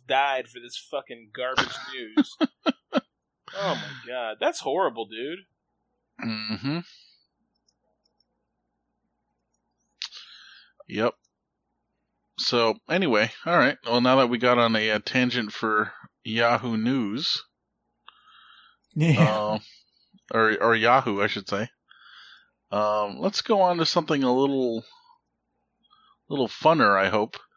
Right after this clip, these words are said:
Speaker 2: Um, Evan, you have in, you have something in here about, uh, Stargate.
Speaker 3: Yes, I love Stargate.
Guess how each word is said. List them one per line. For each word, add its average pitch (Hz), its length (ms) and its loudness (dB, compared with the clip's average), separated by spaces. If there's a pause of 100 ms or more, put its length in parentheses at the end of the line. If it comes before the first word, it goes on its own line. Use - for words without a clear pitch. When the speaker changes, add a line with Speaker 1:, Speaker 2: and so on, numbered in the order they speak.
(580)
Speaker 2:
Um, 110 580 2
Evan, 117 480 2
you 123 160 2
have 135 180 4
in, 131 260 0
you 131 140 2
have 143 120 2
something 143 240 0
in 143 100 0
here 147 220 2
about, 127 400 2
uh, 127 440 4
Stargate. 127 680 2 (460)
Speaker 3:
Yes, 185 320 0
I - 60 -6
love 185 260 0
Stargate. 135 720 -4